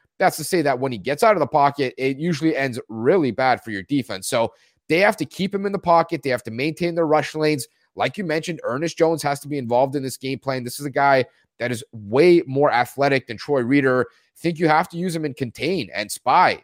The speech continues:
in certain situations, maybe on third and long, where, you know, this is a guy that can run down a guy like Kyler Murray. Probably still gonna be hard. We're talking about a quarterback that runs a four three and has out of this world acceleration. I'm sure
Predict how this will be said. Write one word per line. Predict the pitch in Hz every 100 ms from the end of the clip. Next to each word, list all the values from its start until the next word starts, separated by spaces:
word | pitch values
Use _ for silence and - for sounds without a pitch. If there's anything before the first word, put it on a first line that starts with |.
| -
in | 113
certain | - 156 131
situations, | 143 - 131 139 - 120
maybe | 104 127 151
on | 147
third | - 143 143
and | 127
long, | 131 135 123 _ _ _
where, | 110 123 123 120 117
you | 143
know, | 131
this | 120 -
is | 120
a |
guy | 101 123 143
that | 139 -
can | 127 170 202 127
run | 101 117 110
down | 110 107
a |
guy | 104 107
like | 104 -
Kyler | 113 104 104
Murray. | 107 104 92 _ _ _ _
Probably | 147 196 220
still | 220
gonna | 196 190
be | 139
hard. | 202 147 151 -
We're | 113
talking | 143 151 170
about | 151 143
a | 123
quarterback | 123 156 160 143 135 135
that | 120
runs | 135 147 127 - _ -
a | 123
four | 156 139
three | - 160 131
and | 104
has | 131 120 - _ _ 175
out | 190
of | 165
this | 123 -
world | 127 151 120
acceleration. | - 151 110 117 165 - 95
I'm | 101 127
sure | - 151 127